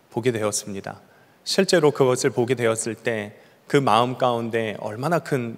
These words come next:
두려움이 밀려왔겠습니까? 혹시나 저 장정들이 우리 무리를 다 죽이면 어떡하지 하는 생각이 들었을 거예요.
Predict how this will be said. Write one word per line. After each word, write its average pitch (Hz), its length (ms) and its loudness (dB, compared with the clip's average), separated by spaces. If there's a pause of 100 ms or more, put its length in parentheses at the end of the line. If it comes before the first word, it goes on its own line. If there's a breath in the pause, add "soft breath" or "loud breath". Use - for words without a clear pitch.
두려움이 127 420 -2
밀려왔겠습니까? 107 1000 -4 (380 soft breath)
혹시나 117 560 -2
저 110 440 -4
장정들이 117 760 -6 (380 loud breath)
우리 120 300 -2
무리를 113 500 -4
다 - 80 -10 (280)
죽이면 143 420 -6
어떡하지 123 500 -2
하는 135 360 0 (260 loud breath)
생각이 170 420 2
들었을 127 380 -2
거예요. 110 380 -10